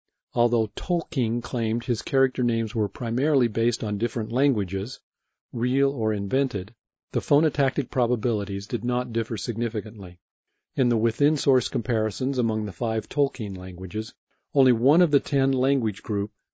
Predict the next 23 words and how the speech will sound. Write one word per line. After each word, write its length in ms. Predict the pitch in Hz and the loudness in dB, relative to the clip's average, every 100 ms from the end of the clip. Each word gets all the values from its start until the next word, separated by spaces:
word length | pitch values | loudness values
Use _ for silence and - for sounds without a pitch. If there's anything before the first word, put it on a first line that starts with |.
| - | -8
comparisons 800 | 110 101 107 98 92 107 104 180 | -6 -2 -2 -2 -4 -4 -6 -6
is 160 | 120 | -8
statistically 720 | - 110 - 170 - 165 160 151 | -6 -8 -4 -4 -2 -4 -4 -4
significant, 720 | - 135 139 135 113 - 98 _ _ _ _ _ - | -4 0 0 2 -2 -6 -14 _ _ _ _ _ -6
man 340 | 117 120 120 117 | -2 0 0 -2
versus 380 | 113 - 104 | -4 -4 -4
elf. 400 | 110 101 90 _ _ _ _ _ _ _ | -2 -2 -6 _ _ _ _ _ _ _
Among 320 | 131 120 123 127 | -2 2 4 2
the 60 | |
four 300 | - 131 127 | 2 4 4
Book 260 | 110 135 143 | 6 4 4
of 140 | 113 | 2
Mormon 400 | 127 165 165 120 | 2 2 4 2
name 240 | 101 98 95 | 0 -4 -6
groups, 520 | 101 98 107 - - _ _ _ | -2 -2 -2 -8 -16 _ _ _
four 480 | - - 175 175 139 | -20 0 4 6 4
of 120 | 120 | 2
the 80 | 110 | -4
six 360 | - 120 104 - | 0 0 0 -2
variance 580 | 117 113 110 104 98 107 | 0 0 2 -2 -4 -2
ratios 680 | 104 98 107 101 110 - - | -2 -2 -2 -2 -2 -8 -6
were 160 | 117 | -4
significant: 760 | 110 127 123 135 117 - 95 | -2 -2 2 2 0 -4 -12